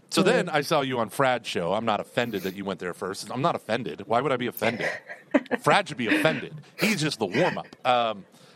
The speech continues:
Speaker 1: <laughs> but you sent me the book. I watched your show twice. Uh, he sent me the book, or you sent me the book, and I'm like, "This is an antidote to chaos here." It really
Speaker 2: Hmm.
Speaker 1: is. So, um, so what, what prompted the writing right now of this book?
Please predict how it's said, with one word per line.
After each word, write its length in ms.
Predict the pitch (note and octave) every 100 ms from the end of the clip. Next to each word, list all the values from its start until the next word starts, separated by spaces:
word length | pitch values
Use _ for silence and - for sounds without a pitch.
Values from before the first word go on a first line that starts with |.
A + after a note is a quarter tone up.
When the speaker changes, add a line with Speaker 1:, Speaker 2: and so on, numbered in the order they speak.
| - -
Speaker 1:
<laughs> 320 | E3+ - B2+ - - - -
but 100 | E3
you 80 | E3+
sent 180 | E3+ F#3+
me 80 | F3
the 100 | D3
book. 320 | D3 C#3+ -
I 60 | C#3
watched 300 | C#3 D#3 -
your 80 | C#3
show 280 | - C#3+ A#2+
twice. 580 | - C#3 B2 - - - -
Uh, 360 | A2+ G#2+ G2+
he 160 | G2+ B2+
sent 200 | - D3
me 120 | C3
the 100 | A2+
book, 260 | F#2+ A2 A#2
or 100 | A#2
you 100 | G2+
sent 180 | A2+ B2+
me 60 | G#2+
the 60 | G2+
book, 200 | G2+ -
and 240 | F2+ F2 - -
I'm 100 | A2
like, 220 | G#2+ F2+
"This 200 | G#2+ D#3+ G#3
is 120 | E3
an 140 | E3
antidote 440 | D3+ D#3 C3+ A2+ G2
to 60 |
chaos 400 | G#2+ G2 F2+ D#2
here." 220 | - D#2+ D#2 _ - - -
It 80 | -
really 360 | A2 B2+ A#2 G#2
Speaker 2:
Hmm. 40 | F2+ B2
Speaker 1:
is. 100 | F3
So, 280 | G2+ F2 - _ _ _ - _
um, 360 | A2+ G#2 G2 G2 - - A#2+
so 120 | D#3
what, 260 | B2+ C#3+
what 160 | D#3 G3+
prompted 380 | - D#3+ D#3 C3
the 80 | A2
writing 420 | A2+ A#2 A2+ G#2
right 300 | - G#2+ G2+
now 240 | G2 F#2 F2
of 220 | G2 F2+
this 160 | F#2 -
book? 320 | - -